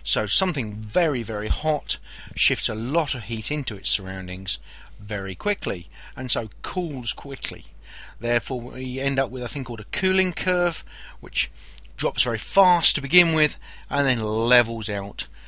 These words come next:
as the object approaches ambient temperature, approaches the temperature of everything around it. How does it lose that heat? Well, it loses that heat to, by four different methods.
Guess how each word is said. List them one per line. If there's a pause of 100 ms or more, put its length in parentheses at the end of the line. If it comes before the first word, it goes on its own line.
(220)
as
the
object
approaches (100)
ambient
temperature,
approaches
the
temperature
of
everything
around
it. (760)
How
does
it
lose
that
heat?
Well,
it
loses
that
heat (160)
to,
by (600)
four
different
methods.